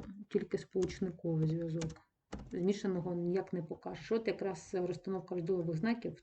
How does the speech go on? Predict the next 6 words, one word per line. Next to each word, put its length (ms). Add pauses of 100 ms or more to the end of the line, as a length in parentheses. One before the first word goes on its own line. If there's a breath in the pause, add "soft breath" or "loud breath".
тут. 280 (920 soft breath)
При 140
безсполучниковому 920
кома, 400 (160 loud breath)
при 100
сполучниковому 1120